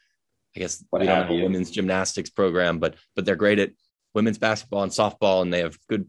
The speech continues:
Speaker 1: baseball. Like, these are demonstrable things. Basketball is not really their game. You wanna be better than them. We should be better than them. And on Friday night, we were better than them, despite being in a hostile environment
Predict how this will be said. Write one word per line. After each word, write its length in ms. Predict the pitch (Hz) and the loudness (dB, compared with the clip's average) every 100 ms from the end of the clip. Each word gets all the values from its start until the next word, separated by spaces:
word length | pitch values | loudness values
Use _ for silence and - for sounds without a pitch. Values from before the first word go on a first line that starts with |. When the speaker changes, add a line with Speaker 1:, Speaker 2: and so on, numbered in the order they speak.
| - | -2
Speaker 1:
baseball. 440 | 104 - 92 80 | -2 0 0 0
Like, 200 | 82 85 | -2 -4
these 160 | 107 101 | 0 2
are 260 | 95 85 - - | 2 0 -6 -6
demonstrable 500 | 101 101 104 - 98 | 0 0 0 -4 -4
things. 340 | 107 123 127 - _ - | -2 -2 -4 -12 _ -4
Basketball 480 | 113 120 - 123 127 | -4 -2 0 2 2
is 80 | |
not 220 | 117 120 120 | 4 2 2
really 160 | 127 | 0
their 100 | 123 | 0
game. 420 | 110 120 139 165 - _ _ _ | 0 0 0 -2 -8 _ _ _
You 100 | 101 | 0
wanna 280 | 95 104 98 | 2 4 2
be 100 | 87 | 2
better 220 | 87 82 | 0 -2
than 180 | 80 85 | -2 -2
them. 280 | 85 80 - _ | -2 -2 -8 _
We 140 | 98 98 | -2 0
should 260 | - 107 | 0 0
be 100 | 92 | 0
better 260 | 85 90 87 | 0 0 2
than 400 | 87 87 85 85 _ | 0 0 -2 -8 _
them. 340 | - 90 87 82 _ | -2 -2 -2 -8 _
And 100 | 95 | -4
on 100 | 90 | -2
Friday 300 | 82 107 101 | 0 2 4
night, 300 | 92 95 95 _ - | 4 2 0 _ -2
we 100 | 110 | 0
were 200 | 101 113 | 2 2
better 260 | 104 110 | 2 0
than 140 | 117 117 | 0 0
them, 240 | 120 131 - - | 0 -2 -6 -8
despite 400 | 98 - 117 107 | -8 0 2 2
being 160 | 113 104 | 0 0
in 100 | 90 | 0
a 40 | |
hostile 400 | 92 104 - 107 | -2 -2 -2 -2
environment 520 | 92 95 95 95 98 | 2 4 4 2 0